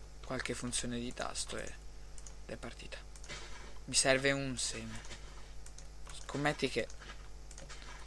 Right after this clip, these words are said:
adesso quando me ne servivano due non me li dava. Me ne dava uno, adesso me ne dà due.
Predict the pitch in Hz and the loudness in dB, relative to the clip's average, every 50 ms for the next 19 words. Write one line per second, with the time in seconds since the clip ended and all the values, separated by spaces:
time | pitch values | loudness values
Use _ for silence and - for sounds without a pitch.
0 | - - - 131 131 131 - - - 151 - - - - - - - - - - | -8 -2 4 4 6 6 6 4 4 2 0 0 -4 -8 -8 -8 -8 -8 -2 -2
1 | 135 139 139 139 139 139 143 143 - - 139 135 135 139 143 143 143 139 139 135 | 0 2 2 2 2 2 4 4 6 8 8 8 8 6 6 6 6 4 2 4
2 | 135 139 143 151 160 165 160 139 127 123 117 117 117 113 117 113 113 113 117 120 | 4 4 6 6 6 4 4 4 4 4 4 4 4 6 6 6 6 4 2 0
3 | - - - - - - - - - - - - - - - - - - - - | -4 -6 -6 -6 -8 -6 -6 -6 -6 -6 -6 -6 -8 -8 -8 -6 -6 -4 -4 -4
4 | - - - - - - - - - - 135 131 123 127 123 127 123 123 123 120 | -4 -4 -6 -6 -8 -8 -8 -8 -6 -4 -2 0 2 8 10 10 10 12 10 10
5 | 117 117 117 117 117 113 117 117 117 120 123 123 - - 143 143 143 143 120 120 | 10 8 6 4 2 2 2 2 4 4 4 4 4 2 2 0 0 0 2 2
6 | 117 117 113 110 110 113 113 | 0 0 -2 -4 -4 -4 -4